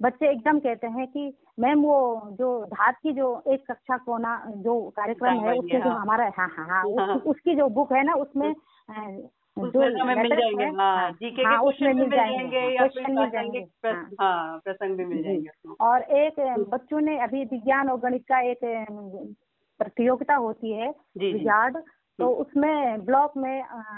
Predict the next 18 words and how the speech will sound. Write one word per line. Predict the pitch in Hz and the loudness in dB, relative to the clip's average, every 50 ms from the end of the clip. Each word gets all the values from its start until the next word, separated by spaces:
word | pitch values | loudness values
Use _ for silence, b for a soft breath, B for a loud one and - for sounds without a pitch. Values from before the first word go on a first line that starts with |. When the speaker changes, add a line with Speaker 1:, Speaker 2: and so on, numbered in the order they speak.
| 202 185 | -14 -12
Speaker 1:
हमारे | 196 202 214 220 226 247 247 - - | -10 -10 -8 -8 -6 -8 -8 -10 -14
इंटर | 240 202 190 - | -18 -16 -16 -16
कॉलेज | 220 - 214 196 208 196 | -12 -10 -8 -8 -8 -10
के | - - | -10 -10
बच्चे | 202 220 214 - _ 220 226 233 - | -10 -10 -12 -10 _ -6 -4 -4 -6
द्वितीय | - 226 - - _ 247 247 240 | -8 -12 -16 -4 _ 0 0 0
स्थान | 240 - 220 208 214 | 0 -2 -2 -2 -2
प्राप्त | 208 208 196 196 196 - | 0 0 0 0 -2 -6
किए। | 190 - 208 208 226 240 | -10 -6 -2 -2 -2 0
तो | - 247 247 247 247 247 | 0 0 2 2 2 2
मैंने | 240 233 247 254 277 277 | 2 4 4 4 4 4
एक | 277 233 | 4 4
दिन | 220 269 269 226 | 2 2 2 2
ऐसे | 233 226 - 269 | 0 0 0 -2
ही | 262 | -2
पूछ | 254 - 240 233 - 233 | -2 -2 -6 -8 -4 -2
लिया | 220 233 233 | 0 0 0
कि | 240 233 262 262 | 0 0 -2 -4